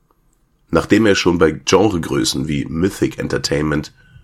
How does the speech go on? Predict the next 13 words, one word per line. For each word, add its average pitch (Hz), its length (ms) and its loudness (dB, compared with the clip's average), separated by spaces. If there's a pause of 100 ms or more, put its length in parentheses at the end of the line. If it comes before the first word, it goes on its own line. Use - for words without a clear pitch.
(140)
zu - 140 -2
dieser 107 260 4
Zeit 90 220 0
schon - 240 -2
E 92 280 -2
A 80 60 0
Mythic 87 420 0
an 76 120 -6
Triple - 360 -2
A 104 120 2
Titeln - 420 -4
gearbeitet 71 580 -2
hat, - 280 -2